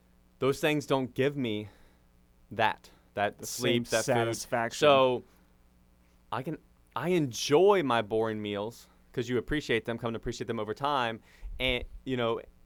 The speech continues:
Speaker 1: in the moment, really, because it is sustenance, it is food, but also because I've weighed them higher now, I get the same dopamine hit because I know how they're gonna make me feel.
Speaker 2: Mm-hmm. Yeah.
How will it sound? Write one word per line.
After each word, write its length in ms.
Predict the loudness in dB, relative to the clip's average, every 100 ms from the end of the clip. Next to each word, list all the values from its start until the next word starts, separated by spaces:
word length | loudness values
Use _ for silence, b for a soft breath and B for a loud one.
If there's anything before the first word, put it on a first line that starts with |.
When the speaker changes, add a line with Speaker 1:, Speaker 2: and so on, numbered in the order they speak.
| -8
Speaker 1:
in 180 | -2 0
the 60 | 2
moment, 380 | 4 4 2 0
really, 320 | 2 2 0
because 320 | -2 -4 0
it 80 | 2
is 160 | 2
sustenance, 520 | 2 -2 -2 -6 -6 -6
it 140 | -4
is 180 | -4 -4
food, 440 | -4 -2 0 -4 b b 0
but 100 | 4
also 640 | 4 4 0 2 0 -2 -8
because 240 | -6 -2
I've 180 | 2 2
weighed 320 | 2 0 0
them 140 | -2 -4
higher 360 | 0 2 0
now, 320 | -2 -4 -4 -8 -16 b b -8
I 60 | -4
get 100 | -4
the 60 |
same 220 | -4 -4 0
dopamine 480 | 0 0 -2 -4
hit 240 | -4 -4 -4
because 220 | -8 -6
I 160 | -6 -6
know 400 | -6 -4 -2 -2
how 120 | -4
they're 120 | -6
gonna 100 | -4
make 140 | -4 -4
me 80 | -6
feel. 300 | -6 -8 -10
Speaker 2:
Mm-hmm. 240 | -10 -6 -6 -6 -14 -18 -6
Yeah. 180 | -2